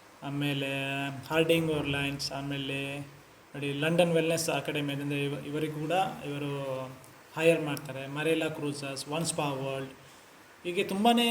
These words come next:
ಕ್ರೂಸ್ ಶಿಪ್ಸ್‌ಗೆ ಇವರು ಹೈರ್ ಮಾಡ್ತಾರೆ. ವಿ ಶಿಪ್ಸ್ ಆಗಲಿ, ವೈಕಿಂಗ್ ಆಗಲಿ,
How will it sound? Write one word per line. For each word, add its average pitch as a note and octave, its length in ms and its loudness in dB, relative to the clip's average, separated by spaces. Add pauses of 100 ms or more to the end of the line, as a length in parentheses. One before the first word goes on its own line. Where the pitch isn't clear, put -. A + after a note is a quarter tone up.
(200)
ಕ್ರೂಸ್ F#3+ 280 -4
ಶಿಪ್ಸ್‌ಗೆ E3+ 680 -2
ಇವರು E3 200 4
ಹೈರ್ D#3 240 0
ಮಾಡ್ತಾರೆ. C3+ 380 -2
ವಿ D3+ 140 2
ಶಿಪ್ಸ್ D#3 320 0
ಆಗಲಿ, C3+ 340 -6
ವೈಕಿಂಗ್ D3+ 420 -2
ಆಗಲಿ, B2+ 240 -6